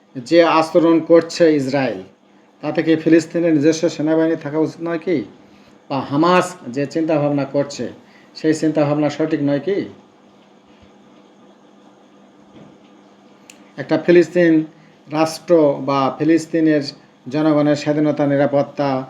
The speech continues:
এবং জানমালের রক্ষণাবেক্ষণের জন্য তাদের নিজস্ব সেনাবাহিনী থাকা উচিত নয় কি? কিন্তু ইসরায়েল এটা কিছুতেই হতে দিতে চায় না এবং ইসরায়েলের পক্ষ অবলম্বন করার কারণে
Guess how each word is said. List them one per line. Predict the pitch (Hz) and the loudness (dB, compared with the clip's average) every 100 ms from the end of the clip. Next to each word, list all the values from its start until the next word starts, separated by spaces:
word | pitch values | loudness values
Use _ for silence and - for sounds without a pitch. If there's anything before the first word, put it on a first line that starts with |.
| - - - | -16 -20 -10
এবং | 143 139 139 135 131 120 | -4 -2 0 0 -2 -2
জানমালের | 139 147 147 143 143 139 135 - _ _ | 0 0 2 2 2 0 -2 -12 _ _
রক্ষণাবেক্ষণের | 147 160 - 147 135 139 - 139 131 | -6 -6 -4 -4 -2 -4 -4 -4 -2
জন্য | 131 131 | -2 -2
তাদের | 127 131 131 | -2 -2 0
নিজস্ব | 127 135 160 - 143 - - _ _ _ _ | 2 2 2 0 -4 -6 -10 _ _ _ _
সেনাবাহিনী | - 143 143 143 135 | -8 -4 0 0 -2
থাকা | 131 139 | -2 -2
উচিত | 131 131 | -2 -4
নয় | 143 143 | -4 -4
কি? | 196 180 101 - _ _ _ _ _ _ _ - | -4 -6 -6 -14 _ _ _ _ _ _ _ -10
কিন্তু | 143 143 | -4 0
ইসরায়েল | 143 139 143 143 131 135 - _ | 2 2 2 2 -2 -10 -20 _
এটা | 143 160 | -12 -10
কিছুতেই | 156 160 - 147 143 143 | -8 -8 -6 -4 -2 0
হতে | 131 131 | -2 -4
দিতে | 127 131 127 - | -6 -6 -6 -2
চায় | 143 110 | -2 -2
না | 87 - _ _ _ _ _ _ _ - | -6 -18 _ _ _ _ _ _ _ -8
এবং | 147 151 147 | -4 -2 2
ইসরায়েলের | 156 156 160 170 170 165 | 4 4 6 6 4 2
পক্ষ | 175 - | 0 0
অবলম্বন | 156 147 156 151 147 147 | 0 2 0 0 -2 -4
করার | 147 147 160 | -2 -2 0
কারণে | 147 135 117 | 0 -2 -4